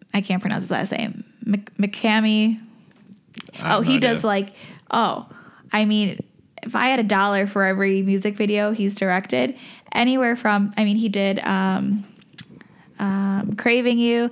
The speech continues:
Speaker 1: He did that one. He does, um, like, Smooth, Florida Georgia Line, just Tailgate, everything.
Speaker 2: Mm-hmm.
Speaker 1: So he's, like, I feel like a giant in the industry. And so,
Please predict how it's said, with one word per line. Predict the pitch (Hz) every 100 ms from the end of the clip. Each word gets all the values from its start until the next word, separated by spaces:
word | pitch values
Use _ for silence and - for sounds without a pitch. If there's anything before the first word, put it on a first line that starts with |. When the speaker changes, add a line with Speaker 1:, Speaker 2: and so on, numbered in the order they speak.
| -
Speaker 1:
He | -
did | 208
that | 202 208
one. | 208 208 233
He | 220 214
does, | 202 196 196 - - - - - -
um, | 85 58 57
like, | - -
Smooth, | - 262 277 269 262
Florida | 233 226 214
Georgia | 202 202
Line, | 214 226 226 226
just | 202 202 - - _ -
Tailgate, | - 254 240 226 226 -
everything. | - - 185 180 175 170
Speaker 2:
Mm-hmm. | 208 - -
Speaker 1:
So | 202 214
he's, | 220 202
like, | - 196 - _ -
I | 196
feel | 196
like | 190
a | 165
giant | 175 175 175
in | 196
the | 202
industry. | 202 202 196 202
And | 202
so, | 202 202